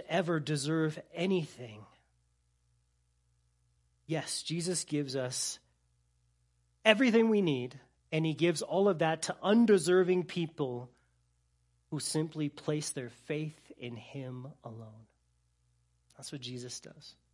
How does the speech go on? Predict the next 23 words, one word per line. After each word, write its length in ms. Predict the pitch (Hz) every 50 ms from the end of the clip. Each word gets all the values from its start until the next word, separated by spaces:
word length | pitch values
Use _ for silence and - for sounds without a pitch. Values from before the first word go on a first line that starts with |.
| _ _ _ _ _ _ _ _ _ _ _ - -
So 140 | - - 196
what 120 | 202 233 269
are 40 |
you 60 | 277 262
saying? 340 | - 269 285 254 185 131 - - - - - -
Well, 160 | 202 - - - - 208
l-, 120 | 220 233 208
let's 260 | 220 247 - - -
explain 580 | 220 196 196 - - - - 220 214 202 180 170
how 200 | - - 185 175
legalism 720 | 170 170 180 196 202 - 196 185 180 143 151 165 147 139
comes 380 | - - 180 175 165 151 143
into 280 | 160 156 151 147 - 147
this 260 | 135 135 123 - -
and 100 | 139 131
how, 280 | 131 156 156 156 151 151 - - - - _ -
how 260 | - - 160 160 170
we, 380 | 175 165 170 160 156 143 123 - _ _ _ _ _ _ _ _ _ _ _ _ _ - - - -
we 200 | 151 160 156 147
struggle 500 | - - - - 165 165 156 156 151 135
with 180 | 135 127 -
this. 260 | - 107 - - -
Because 460 | - - 151 143 - 175 165 147 -